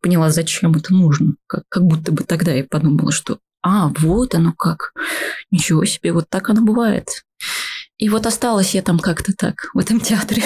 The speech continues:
<laughs> сначала. Но у меня был довольно долгий путь, то есть я не, не работала там ни в какой литературной части, я была администратором, занималась эс эм эм, каким-то копирайтингом, там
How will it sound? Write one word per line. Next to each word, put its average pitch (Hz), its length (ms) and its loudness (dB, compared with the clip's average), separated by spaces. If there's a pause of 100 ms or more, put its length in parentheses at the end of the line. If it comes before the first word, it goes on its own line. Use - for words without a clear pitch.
<laughs> - 100 -10
сначала. - 600 -2 (480)
Но 226 160 0
у 240 80 -2
меня 233 220 0
был 214 260 2
довольно 214 460 4
долгий 175 340 2
путь, - 360 -2
то - 80 -4
есть - 160 -4
я 175 120 2
не, 175 380 4 (640)
не 175 180 4
работала 170 420 2
там 151 160 2
ни 147 120 4
в 151 60 -4
какой 160 280 -2
литературной 160 540 0
части, - 300 -2
я 151 120 2
была 147 180 2
администратором, 180 800 0
занималась 156 540 2
эс - 160 -2
эм 175 120 2
эм, 233 300 2
каким-то 165 420 -2
копирайтингом, 190 840 0
там 160 220 0